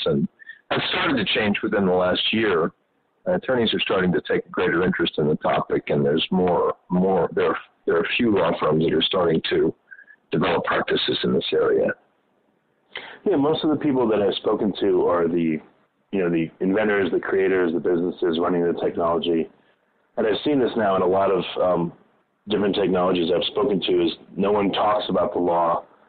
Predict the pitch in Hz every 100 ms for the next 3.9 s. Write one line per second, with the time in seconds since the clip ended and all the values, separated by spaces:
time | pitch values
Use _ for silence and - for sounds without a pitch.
0 | _ _ _ _ _ 104 101 101 113 -
1 | 101 92 87 - 90 87 - 104 87 92
2 | 101 98 95 - 95 85 82 92 85 87
3 | 87 85 80 90 80 82 85 82